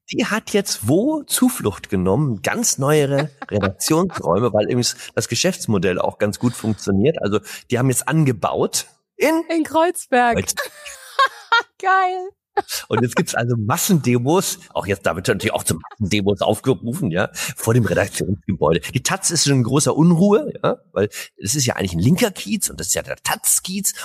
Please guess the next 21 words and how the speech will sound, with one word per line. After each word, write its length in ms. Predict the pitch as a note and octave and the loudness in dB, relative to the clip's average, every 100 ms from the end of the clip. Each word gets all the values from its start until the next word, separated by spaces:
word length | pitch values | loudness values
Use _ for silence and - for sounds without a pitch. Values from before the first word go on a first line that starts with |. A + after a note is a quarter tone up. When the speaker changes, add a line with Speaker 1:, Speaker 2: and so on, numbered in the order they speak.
| - | -2
Speaker 1:
und 120 | A2 | 0
jetzt 160 | A2 | 0
kriegen 220 | - F3+ F3+ | 2 4 4
sie 140 | D#3 | 4
Nachbarschaft 720 | G#2+ - - - - - - | 2 -2 -4 -2 -2 -6 -6
von 260 | - E3 D4+ _ _ - | -2 0 -2 _ _ -14
News 440 | D3 D3+ F#2+ B2+ | -10 -4 -2 -2
und 160 | - D3+ | -2 -6
Apollo 420 | - - - C2 | -4 -2 -2 -4
News. 340 | A#1 A1 - - - - - _ | -8 -10 -12 -14 -18 -18 -20 _
Gratulation 640 | G2+ G2+ E2 D2+ - E3 - | -4 0 0 -2 0 0 2
an 100 | E2+ | 2
dieser 220 | C#3 D3 | 2 0
Stelle 320 | - B2 - | 2 2 2
also 240 | E2 D#2 | -2 -2
an 200 | - C#2 | -4 -4
Berlin-Kreuzberg 1500 | C2+ C#2 C3 E3+ - G#2+ A2 - _ _ _ - G#2 G2+ - - | -4 0 2 2 0 0 0 -4 _ _ _ -2 0 0 -4 -6
als 300 | D2 - - | -6 -6 -4
der 140 | C#2+ | -2
neue 480 | D2+ G2+ E3 D#3+ - | 0 2 4 2 0
Hotspot 800 | B2+ - - - A2 G2+ - | -2 -2 -4 -2 -2 0 -2